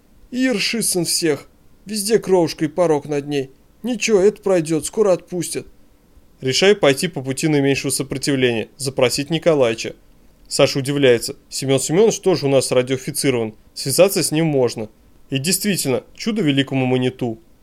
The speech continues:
Пивун-рыбак скоро откликается. Стараюсь внятно изложить ситуацию.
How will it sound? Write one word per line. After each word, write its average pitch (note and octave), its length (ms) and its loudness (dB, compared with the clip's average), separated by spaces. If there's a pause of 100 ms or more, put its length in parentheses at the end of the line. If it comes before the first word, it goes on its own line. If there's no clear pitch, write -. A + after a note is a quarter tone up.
Пивун-рыбак C#3+ 600 2
скоро C3+ 280 2
откликается. B2 760 -2 (320)
Стараюсь C#3 480 4
внятно D#3 320 -2
изложить C3 380 0
ситуацию. A#2 580 -2